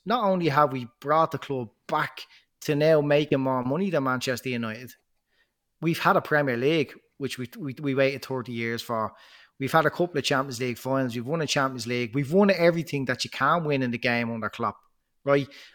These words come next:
And that's why, that's why putting the club back on the map off the pitch. When all that shit is paid for,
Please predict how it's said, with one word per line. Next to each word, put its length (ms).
And 140
that's 260
why, 300
that's 220
why 220
putting 300
the 80
club 420
back 220
on 80
the 80
map 320
off 260
the 80
pitch. 400
When 140
all 180
that 100
shit 180
is 120
paid 320
for, 300